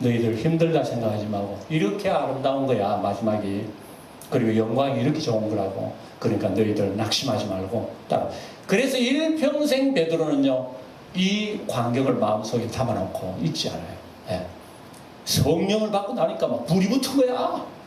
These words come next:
거기다가 성령 받고 나니까. 그리고 난 뒤에 제자들 복음을 전하면서 항상 베드로전서 뒤에 가보면 이런 걸 나와.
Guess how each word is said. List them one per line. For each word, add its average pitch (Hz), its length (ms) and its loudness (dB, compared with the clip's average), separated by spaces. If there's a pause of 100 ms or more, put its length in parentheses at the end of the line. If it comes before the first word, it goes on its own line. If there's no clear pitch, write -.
거기다가 175 340 2
성령 226 480 2
받고 240 200 0
나니까. - 520 -2 (680)
그리고 170 200 2
난 160 240 2
뒤에 160 180 0
제자들 127 480 0 (220)
복음을 131 340 2
전하면서 113 600 0 (280)
항상 - 260 -6
베드로전서 127 640 2
뒤에 120 220 4
가보면 107 300 2
이런 113 180 0
걸 95 100 -4
나와. 90 160 -2